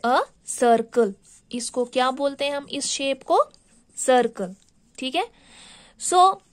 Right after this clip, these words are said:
a circle is formed when all the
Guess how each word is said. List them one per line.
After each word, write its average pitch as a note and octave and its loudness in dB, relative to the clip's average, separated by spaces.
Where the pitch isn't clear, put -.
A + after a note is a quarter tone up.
a D#4+ 2
circle E4 2
is F#4 -4
formed C#4 -2
when C#4 2
all E4 6
the G4+ -2